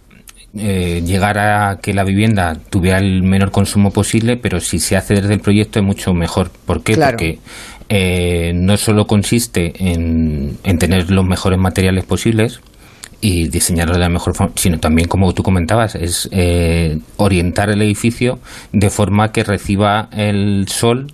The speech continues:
Speaker 1: de la mejor forma posible. Por ejemplo, que en invierno sí pueda recibir toda la energía solar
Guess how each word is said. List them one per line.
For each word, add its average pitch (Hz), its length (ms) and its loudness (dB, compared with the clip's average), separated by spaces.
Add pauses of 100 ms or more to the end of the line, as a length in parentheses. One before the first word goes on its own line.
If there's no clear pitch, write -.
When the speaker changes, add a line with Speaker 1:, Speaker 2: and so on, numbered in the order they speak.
Speaker 1:
de 95 180 -2
la 87 140 0
mejor 85 280 -2
forma 87 280 0
posible. 110 460 -2 (360)
Por 78 120 -2
ejemplo, 87 280 -2
que 90 80 -2
en 85 80 2
invierno 87 480 0 (400)
sí - 300 0
pueda 95 240 0
recibir 92 500 0 (160)
toda 92 180 2
la 90 80 0
energía 90 360 -2
solar 90 400 -2